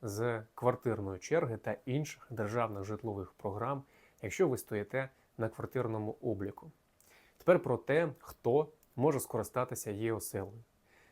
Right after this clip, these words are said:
Це учасники бойових дій та члени їх родин, це військові контрактники, це інваліди війни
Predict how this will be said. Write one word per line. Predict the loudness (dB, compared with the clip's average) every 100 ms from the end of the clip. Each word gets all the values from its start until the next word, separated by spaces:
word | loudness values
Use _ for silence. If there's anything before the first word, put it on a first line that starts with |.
| _
Це | 0 2 2 -2 -4
учасники | -2 4 4 2 -4 -4
бойових | 0 2 2 0 -4
дій | -2 -2 -2
та | -6
члени | -6 -2 -2 0 -4
їх | -6
родин, | -4 -4 -4 -6 -12 _
це | -4 0 0 0 -2
військові | -2 0 0 0 -2
контрактники, | -6 -6 0 0 0 -6 -10 -14 _ -12
це | -2 0 -2 -2
інваліди | -2 0 0 -2 -4 -8
війни | -6 -4 -4